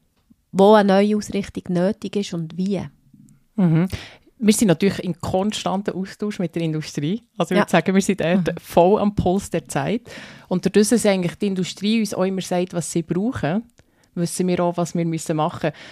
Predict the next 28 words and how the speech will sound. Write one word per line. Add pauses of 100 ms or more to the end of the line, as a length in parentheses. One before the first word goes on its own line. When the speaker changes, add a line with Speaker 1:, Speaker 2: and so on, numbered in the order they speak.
(100)
Speaker 2:
Und
wir
sind
dort
als
Organisation
sehr (160)
agil
aufgestellt.
Das
ist
für
uns
ganz,
ganz
wichtig.
Das
heisst,
wir,
ähm, (140)
als
Beispiel,
ähm,
unser
Programm
geht (100)
drei
Monate.